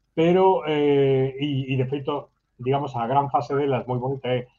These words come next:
que son a chave e o selo de Galicia, non? Eh, de alguma forma, son tan importantes, tan estratégicas,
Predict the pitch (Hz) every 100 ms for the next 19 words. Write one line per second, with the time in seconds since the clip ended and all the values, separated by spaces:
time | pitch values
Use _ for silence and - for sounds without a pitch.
0 | _ - 143 135 - 127 127 120 110 107
1 | 156 131 110 104 117 139 - 202 - _
2 | _ _ _ _ _ _ 113 127 139 127
3 | 120 113 - - 135 139 147 147 147 143
4 | - _ 156 139 156 151 151 160 139 131
5 | 135 143 147 160 175